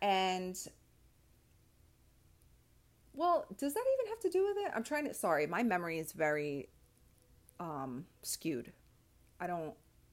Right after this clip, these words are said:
there's bits and pieces missing. You probably guessed why, but I, I don't remember everything, even short term. I don't remember everything, right? So I'm gonna do my best to recall this story. Um,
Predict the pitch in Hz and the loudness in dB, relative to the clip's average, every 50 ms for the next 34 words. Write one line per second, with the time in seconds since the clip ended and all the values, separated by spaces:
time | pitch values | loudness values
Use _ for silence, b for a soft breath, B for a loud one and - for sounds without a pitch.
0 | _ _ - - - 190 - 190 185 175 175 - 214 196 - 190 190 - 190 185 | _ _ -20 -18 -4 2 4 4 4 4 4 2 2 2 2 -2 -2 -2 -2 -2
1 | 190 - 170 165 175 170 165 165 - 165 156 151 151 151 156 151 151 - - b | -2 -2 -4 -4 -4 -4 -4 -4 -2 -2 -2 0 -2 -2 -4 -4 -6 -8 -12 b
2 | b b b b b b b b b b 208 208 196 240 214 190 175 160 160 151 | b b b b b b b b b b -4 0 4 6 8 8 8 8 6 4
3 | 151 - - 185 175 147 139 139 139 147 156 151 143 139 - - - _ - - | 4 4 2 4 6 6 6 4 4 4 4 4 4 4 2 -2 -8 _ -20 -16
4 | - - 175 180 175 175 175 - - - 196 196 196 151 202 202 185 180 180 180 | -8 -2 2 4 4 4 4 4 2 2 2 2 2 0 0 0 0 4 4 4
5 | 175 156 147 180 - 175 165 160 156 156 156 151 151 175 - - _ - - - | 4 4 2 -2 -2 -2 0 0 0 0 -2 -4 -6 -8 -12 -18 _ -20 -20 -16
6 | - 196 214 202 196 190 - - 180 175 175 - 190 147 110 165 180 190 165 170 | -10 -6 -4 -2 -2 -2 0 2 2 2 0 0 -2 -2 0 0 0 0 0 -2
7 | 160 147 143 135 120 135 - - 127 123 127 127 139 - - - - 160 170 185 | -2 -2 -2 -2 -4 -4 -6 -8 -6 -4 -4 -4 -4 -6 -6 -6 -6 -4 -2 -4
8 | 202 208 190 202 185 170 156 151 160 147 143 - - 165 147 147 - - 170 151 | -4 -4 -4 -4 -2 -2 0 0 0 0 -2 -2 -6 -6 -6 -6 -4 0 2 2
9 | 139 139 143 147 - - - 139 - 85 78 - - - _ b b b b b | 2 2 0 -4 -4 -4 -4 -4 -4 -4 -4 -6 -10 -16 _ b b b b b
10 | b b b b b b b b b b b b b b b _ _ _ _ _ | b b b b b b b b b b b b b b b _ _ _ _ _
11 | _ - - 208 208 202 202 202 196 190 190 190 190 196 214 | _ -2 2 4 6 6 6 6 6 6 6 6 4 2 0